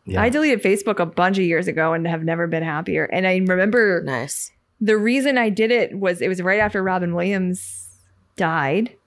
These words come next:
Speaker 3: Mm.
Speaker 2: And
Speaker 1: Oh.
Speaker 2: everybody, for some reason, it made me so mad. I was seeing everyone post about,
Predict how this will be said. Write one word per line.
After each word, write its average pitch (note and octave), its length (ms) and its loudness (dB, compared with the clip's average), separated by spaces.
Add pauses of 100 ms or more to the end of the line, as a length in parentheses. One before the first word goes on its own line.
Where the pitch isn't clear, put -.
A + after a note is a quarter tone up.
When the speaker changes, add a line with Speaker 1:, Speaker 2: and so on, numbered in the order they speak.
(160)
Speaker 3:
Mm. F3 480 -2 (100)
Speaker 2:
And G2 300 2
Speaker 1:
Oh. F#2 680 0 (140)
Speaker 2:
everybody, G#3 1000 2
for G3+ 160 -4
some A#3+ 400 0
reason, A3+ 500 0 (400)
it G3+ 160 0
made G#3 300 2
me A3+ 100 2
so G#3 420 -2
mad. G#3 420 2
I E3+ 80 4
was F3 120 -2
seeing G#3 200 -2
everyone G3+ 320 -2
post G3+ 380 -2
about, F3+ 460 0